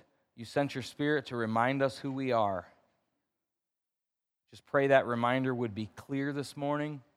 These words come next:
that we could see Jesus clearer than ever. Thank you for each person that's here, each person that may be listening online.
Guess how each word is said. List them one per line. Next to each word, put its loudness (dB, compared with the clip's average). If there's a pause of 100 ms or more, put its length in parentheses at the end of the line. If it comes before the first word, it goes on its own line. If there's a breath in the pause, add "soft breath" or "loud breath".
(760)
that -16
we -2
could -6
see -4
Jesus -2 (260)
clearer 2
than 2
ever. 0 (1400)
Thank -2
you -6
for -6
each -4
person -2
that's -6
here, -2
each -6
person -6
that -6
may -4
be -8
listening -6
online. -2